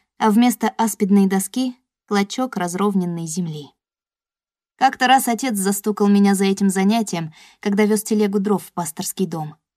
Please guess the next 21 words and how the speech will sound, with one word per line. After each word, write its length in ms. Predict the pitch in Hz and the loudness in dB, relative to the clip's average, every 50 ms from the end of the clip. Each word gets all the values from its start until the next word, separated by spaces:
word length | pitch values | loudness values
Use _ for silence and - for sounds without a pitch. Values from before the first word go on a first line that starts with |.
| _ _ _ _ _ _ | _ _ _ _ _ _
При 160 | - - 202 | -6 -2 0
виде 200 | 208 220 190 196 | 0 0 2 4
него 300 | 196 196 196 185 202 214 | 4 4 4 2 2 0
я 160 | 214 196 190 | 2 0 0
вздрогнула, 680 | 185 190 185 185 214 226 214 185 190 170 165 160 160 - _ _ _ _ _ _ _ _ | -2 -4 -4 -2 -2 -2 0 0 -2 -2 -4 -8 -10 -14 _ _ _ _ _ _ _ _
палка 280 | - 233 220 214 - 196 | -2 -2 -2 -2 -4 -6
хрустнула 520 | - - - 233 220 - - 208 190 196 | -6 -6 -6 -6 -6 -4 -2 -2 0 2
у 60 | 196 | 2
меня 240 | 196 202 202 208 202 | 2 2 2 2 0
в 120 | 196 - | -4 -6
пальцах, 460 | _ - 214 202 190 - 185 160 - - _ - - _ _ _ _ | _ -4 -2 -2 -2 -4 -8 -10 -12 -16 _ -20 -20 _ _ _ _
в 60 | - | -10
ладонь 360 | 190 185 185 185 202 214 208 196 | -6 -6 -4 -2 0 0 0 -2
впилась 440 | 202 - - 190 175 190 185 185 | -2 -6 -8 -8 -6 -6 -6 -8
заноза. 560 | 190 180 196 180 175 180 175 160 160 160 160 - _ _ _ _ _ _ _ _ _ _ _ _ _ _ - | -6 -6 -6 -6 -6 -6 -8 -8 -10 -12 -14 -16 _ _ _ _ _ _ _ _ _ _ _ _ _ _ -8
Джосайя 480 | 208 233 247 233 - 294 285 262 233 220 | -6 -6 -6 -4 -2 0 0 0 0 0
Бонд 380 | 208 240 254 254 240 208 - | 0 2 2 2 0 0 0
не 100 | - 220 | 0 2
любил 360 | 214 214 220 208 240 247 233 208 | 2 2 0 0 -2 -2 -2 -2
тратить 380 | - 202 190 185 - 185 - | -2 -2 -2 -2 -4 -6 -8
слов, 400 | - - 214 214 214 214 208 - | -4 -2 0 0 0 0 -2 -6